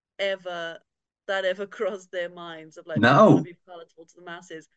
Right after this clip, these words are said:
Speaker 1: 'cause they knew they wouldn't be. So, like, what's the point in trying to convince people that it's not a musical? It's got so much more to be mad about. <laughs> Like
Speaker 2: Mad?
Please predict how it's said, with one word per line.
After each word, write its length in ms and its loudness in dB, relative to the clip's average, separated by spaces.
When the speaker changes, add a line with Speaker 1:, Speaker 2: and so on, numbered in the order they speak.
Speaker 1:
'cause 140 -12
they 180 -6
knew 360 -10
they 160 -10
wouldn't 380 -14
be. 280 -16
So, 280 -6
like, 400 -10
what's 380 -18
the 100 -20
point 400 -16
in 100 -20
trying 260 -20
to 100 -16
convince 380 -20
people 240 -20
that 140 -14
it's 140 -20
not 160 -16
a 40 -20
musical? 640 -18
It's 160 -16
got 320 -10
so 360 -10
much 400 -12
more 340 -12
to 140 -16
be 160 -8
mad 320 0
about. 420 -16
<laughs> 540 -12
Like 200 2
Speaker 2:
Mad? 320 2